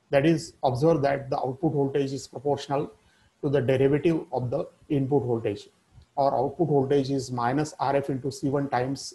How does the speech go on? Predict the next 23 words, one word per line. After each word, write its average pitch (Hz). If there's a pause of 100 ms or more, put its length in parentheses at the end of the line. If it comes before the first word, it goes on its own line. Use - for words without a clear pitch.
the 131
derivative 135
of 120
the 139 (180)
input 135 (100)
voltage. 113 (420)
So 156
this 160
proves 160
that 123 (600)
this 147
circuit 139 (120)
works 147
as 117
a 143 (140)
differentiator. 120 (3500)
To 156
the 165
differentiator 156
circuit, 156
we 139
can 147
apply 147